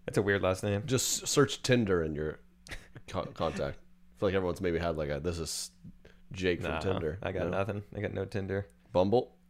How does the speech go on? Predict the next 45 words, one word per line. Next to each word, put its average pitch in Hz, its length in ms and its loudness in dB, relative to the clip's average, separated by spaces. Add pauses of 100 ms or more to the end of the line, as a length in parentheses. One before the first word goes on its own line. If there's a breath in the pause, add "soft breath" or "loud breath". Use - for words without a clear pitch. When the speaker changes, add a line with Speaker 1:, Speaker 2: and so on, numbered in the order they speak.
(120)
Speaker 2:
No, 80 220 -4
I 78 80 0
got 78 140 0
nothing. 69 340 -6
I 80 80 0
might 92 180 2
have. - 180 -4 (360)
Speaker 1:
I'm 135 160 4
a 269 40 0
big 127 240 2
last 104 300 6
name 104 160 2
guy. 95 160 2
I 95 40 2
don't, 139 260 0
I - 40 -4
don't 165 140 -2
Speaker 2:
Yeah, 107 260 6
that's 101 160 2
true. 85 320 2
I, - 260 -2
I, 120 120 0
Speaker 1:
I'm - 60 2
not 175 180 10
too 202 120 10
goofy 135 600 10
with 110 180 2
the 127 60 0
contacts. 113 460 4
No, 135 120 8
there's 143 180 4
gotta 123 280 2
Speaker 2:
Wow, 113 60 4
Speaker 1:
be 101 40 4
some, - 140 2
Speaker 2:
I 101 40 6
have - 100 4
an 95 100 2
Speaker 1:
though. 101 120 -2
Speaker 2:
even 104 360 -2
thousand 92 480 2
contacts, 78 640 -6
not 82 160 -8
to 80 60 -8
brag. 73 300 -6